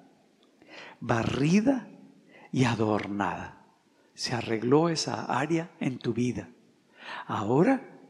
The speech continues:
ves las cosas de manera diferente,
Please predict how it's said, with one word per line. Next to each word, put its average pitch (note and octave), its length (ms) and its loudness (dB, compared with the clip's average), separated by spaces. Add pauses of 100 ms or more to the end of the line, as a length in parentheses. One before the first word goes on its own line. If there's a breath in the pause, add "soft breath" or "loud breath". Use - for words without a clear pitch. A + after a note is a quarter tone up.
(380 loud breath)
ves C#3 260 6
las C3+ 240 2
cosas C3 400 0
de B2+ 100 6
manera A2+ 380 0
diferente, C#3+ 1120 -2